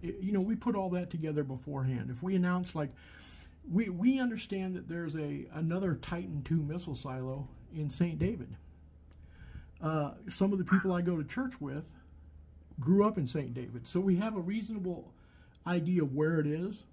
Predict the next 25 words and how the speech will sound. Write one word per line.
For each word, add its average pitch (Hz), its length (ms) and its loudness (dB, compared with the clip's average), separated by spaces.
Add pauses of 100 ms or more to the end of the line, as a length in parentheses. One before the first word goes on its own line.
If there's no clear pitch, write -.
(340)
and 151 160 -2
we'll 175 100 2
go 185 260 4
out 170 220 -2
there, 165 400 -2
Tim 180 220 4
and 151 80 -4
I, 147 160 -4
we'll 156 240 -6
explore 156 440 -4
it, 151 160 -6
make 151 200 -2
sure 160 240 -4
of 143 100 -6
things. 143 460 -6 (520)
Uh, 143 240 -6
if 131 120 -4
it's 139 100 -4
privately 165 480 -2
owned, 160 220 -4
we'll 156 100 -6
talk 147 280 -6
to 180 60 -2
the 180 120 0
owner, 139 260 -2